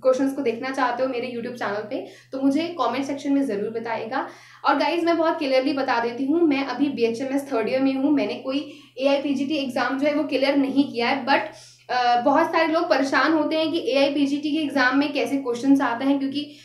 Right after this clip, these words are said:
अ, बहुत ज़्यादा famous exam नहीं है ये, तो आपको YouTube या, अ, Google पे इतने ज़्यादा इसके videos नहीं मिलेंगे। तो I'll try to aware you about this exam, okay? So till then guys, bye bye, take care, मिलते हैं नेक्स्ट video में।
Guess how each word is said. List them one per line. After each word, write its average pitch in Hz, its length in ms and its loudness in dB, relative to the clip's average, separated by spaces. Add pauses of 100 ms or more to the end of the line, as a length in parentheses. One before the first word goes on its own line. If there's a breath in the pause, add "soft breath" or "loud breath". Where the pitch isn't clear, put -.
(240 loud breath)
अ, 254 180 2
बहुत 294 300 0
ज़्यादा 330 180 0
famous 294 560 2
exam 269 400 2
नहीं 277 380 4
है 294 140 2
ये, 277 160 2
तो 285 100 0
आपको 254 400 2
YouTube 269 600 0
या, 262 300 0 (220 loud breath)
अ, 240 260 0
Google 320 440 2
पे 320 60 -2
इतने 320 340 -4
ज़्यादा 285 240 4
इसके 294 220 -2
videos 262 340 2
नहीं 269 300 6
मिलेंगे। 196 420 -4 (220 loud breath)
तो 269 60 -4
I'll 262 340 2
try 339 380 2
to 392 220 4 (380 loud breath)
aware 320 320 0
you 339 180 4
about 254 480 2
this 269 260 -2 (180)
exam, 196 560 -6
okay? 349 180 0
So - 400 -8
till 339 180 -2
then 370 180 6
guys, 339 300 2
bye 240 400 -2
bye, 302 260 0
take 214 220 -6
care, 269 140 -2
मिलते 214 260 0
हैं 285 100 -4
नेक्स्ट - 340 -8
video - 180 -18
में। 92 260 -20